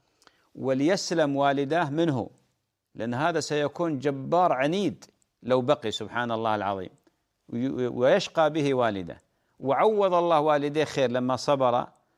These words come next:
قي-، قال بعض المفسرين بأن الله تعالى رزق هذه المرأة حملا، فكان نبي من أنبياء بني إسرائيل، أصبح نبيا من أنبياء بني إسرائيل. فلذلك، أخت الفاضل، يمكن الآن لو كشف لك الغطاء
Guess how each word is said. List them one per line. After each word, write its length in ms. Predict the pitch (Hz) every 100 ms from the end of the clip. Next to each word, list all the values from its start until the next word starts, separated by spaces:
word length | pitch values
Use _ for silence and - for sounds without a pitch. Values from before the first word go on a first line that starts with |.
| _ _
قي-، 140 | 151
قال 380 | 151 - 160 151
بعض 220 | 139 135
المفسرين 640 | 139 131 120 127 - 147 135
بأن 260 | 131 131 131
الله 200 | 135 123
تعالى 500 | - 123 131 120 - _ _ _ -
رزق 420 | 143 151 151 -
هذه 300 | 123 131 127
المرأة 360 | 123 135 131 107
حملا، 540 | - 147 156 170 202 - _
فكان 460 | - 123 143 139 135
نبي 240 | 156 143
من 140 | 123 113
أنبياء 360 | 113 113 120
بني 280 | 98 107 95
إسرائيل، 440 | 85 - 87 55 - _ _ _ _ _
أصبح 340 | 107 - 123 120
نبيا 360 | 123 135 139
من 160 | 113 110
أنبياء 380 | 113 110 117 95
بني 300 | 104 98 78
إسرائيل. 380 | - 90 69 - _ _ _ _
فلذلك، 360 | - 113 165 175
أخت 180 | -
الفاضل، 320 | 147 135 135 123 _ _ 160
يمكن 360 | 190 185 180
الآن 300 | 170 - 180
لو 160 | 151 139
كشف 360 | - 185 180
لك 280 | 143 143 131
الغطاء 540 | 120 117 135 104 104